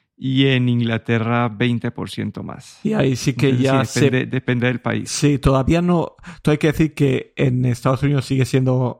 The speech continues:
Speaker 2: <laughs> más caro. En Europa sigue estando un poco más bajo, pero yo creo que también porque, eh, es porque Amazon, el, el mercado europeo es un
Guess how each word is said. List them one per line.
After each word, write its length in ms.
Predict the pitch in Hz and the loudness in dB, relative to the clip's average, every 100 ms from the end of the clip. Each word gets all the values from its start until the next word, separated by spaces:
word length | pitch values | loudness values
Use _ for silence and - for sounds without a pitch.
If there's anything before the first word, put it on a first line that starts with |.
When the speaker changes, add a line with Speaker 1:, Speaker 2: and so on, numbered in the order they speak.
| 110 - | -8 -8
Speaker 2:
<laughs> 160 | 117 - | -10 -4
más 280 | 131 123 - | 0 0 0
caro. 420 | 127 143 185 _ - - 143 117 | 0 0 -4 _ -20 -20 -20 -4
En 120 | 120 | 0
Europa 320 | 123 127 123 | 2 2 0
sigue 180 | 139 139 | 0 -2
estando 280 | 123 131 127 | 0 0 0
un 80 | 120 | 0
poco 180 | 123 123 | -2 0
más 400 | 123 117 - - _ | -2 -2 -10 -18 _
bajo, 520 | 202 131 131 - 143 | -8 -2 -2 0 0
pero 140 | 139 123 | 0 0
yo 140 | 131 | 0
creo 120 | 143 | 0
que 120 | 139 | 0
también 420 | 139 131 127 135 139 - - 160 - | -2 0 0 0 -4 -14 -20 -6 -2
porque, 580 | 135 - 127 120 - _ | 0 0 0 -2 -8 _
eh, 300 | 135 135 123 | -2 0 0
es 140 | 135 - | -2 -2
porque 760 | - 127 135 127 127 123 120 - _ - | -4 -2 0 0 0 -2 -4 -8 _ -2
Amazon, 600 | 131 131 - 143 135 - - _ _ _ | 0 0 0 0 0 -6 -16 _ _ _
el, 220 | 135 131 | -2 0
el 380 | 123 120 104 120 | 2 0 -2 -2
mercado 300 | 123 120 127 | 0 2 2
europeo 300 | 131 127 139 | 2 0 0
es 120 | 131 | 0
un 160 | 135 | -4